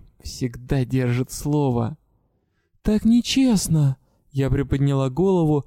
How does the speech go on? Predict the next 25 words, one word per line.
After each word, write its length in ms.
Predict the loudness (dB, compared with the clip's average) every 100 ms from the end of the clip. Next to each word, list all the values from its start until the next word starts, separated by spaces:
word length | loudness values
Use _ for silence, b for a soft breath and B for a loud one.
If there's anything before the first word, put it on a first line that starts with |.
| -4
но 180 | -2
моей 280 | 2 2 2
решимости 580 | 0 0 0 0 0 -2
хватило 680 | -2 -2 -2 0 0 0 -4 b _
только 320 | -2 -2 0
чтобы 320 | -2 -2 -2 0
бросить 440 | 0 0 -2 -2
один 280 | -4 -4 -6
взгляд 540 | -4 -2 0 0 -4 b b
на 180 | -2 -2
весело 440 | 0 0 0 0
ухмыляющегося 920 | 0 0 0 0 0 0 0 -2 -2
магистра. 720 | -2 -2 -4 -6 -6 -8 -10 -10 b b 0
«И 80 | 2
между 320 | 2 2 -2
прочим». 680 | 2 2 2 2 0 0 -4 _ _ _ _ _ _ _ _
«Между 540 | -6 -2 -2 -2 -4
прочим 920 | -2 0 2 2 2 0 -2 -4 -4 -8
или 280 | -4 -2 0
не 260 | 2 2 2
между, 800 | 2 2 2 0 0 -2 -4 -4 _ _
а 100 | -2
я 200 | 0 0
предупреждал, 880 | -2 -2 -4 -2 -2 0 -2 0 0
любимая. 600 | 0 0 0 0 -2 -6